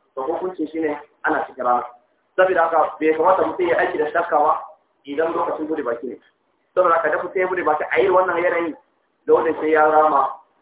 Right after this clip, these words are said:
wannan azumi. Allah ya kara mana fahimta. Bayan wannan, shikenan, sai kuma mu yi magana akan abin da ya shafi,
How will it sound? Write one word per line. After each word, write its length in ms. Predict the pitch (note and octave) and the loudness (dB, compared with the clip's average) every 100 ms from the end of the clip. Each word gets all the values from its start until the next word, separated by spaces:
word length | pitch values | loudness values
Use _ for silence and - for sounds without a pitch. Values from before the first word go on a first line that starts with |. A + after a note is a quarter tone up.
| _ _ | _ _
wannan 380 | C#3 D3+ B2+ B2 - | 2 2 0 -6 -8
azumi. 260 | B2 G2+ - _ _ _ _ _ _ _ _ _ | -12 -14 -20 _ _ _ _ _ _ _ _ _
Allah 480 | C#3+ C#3+ C3+ C3 - - _ A#2+ | 0 2 2 0 -6 -18 _ -8
ya 80 | |
kara 160 | - A2+ | -2 -2
mana 140 | B2 A#2 | -2 -4
fahimta. 280 | G#2+ A2 _ _ _ _ _ _ _ _ _ _ _ _ - D#4+ - _ _ _ _ - - - - - _ _ _ _ _ | -10 -14 _ _ _ _ _ _ _ _ _ _ _ _ -2 -2 -4 _ _ _ _ -6 -6 -8 -16 -20 _ _ _ _ _
Bayan 200 | D3+ G#3 A3 | 0 2 0
wannan, 280 | A3 G3 F#3+ - _ _ _ _ _ _ _ _ _ _ _ | 0 -4 -6 -14 _ _ _ _ _ _ _ _ _ _ _
shikenan, 360 | - F#3+ F3+ F3 - _ _ _ _ _ _ _ | -4 0 0 -2 -6 _ _ _ _ _ _ _
sai 120 | E3+ F#3 | -4 0
kuma 180 | F#3+ F#3+ | 2 2
mu 80 | E3+ | 2
yi 80 | |
magana 500 | E3+ D#3+ F3+ E3 E3 - _ _ _ - | 0 -2 0 0 -2 -10 _ _ _ -4
akan 220 | C3+ F#3 | 0 0
abin 280 | - E3 E3+ | 0 -2 -4
da 80 | |
ya 80 | E3 | -4
shafi, 340 | D3+ C#3 D#3 | 0 0 2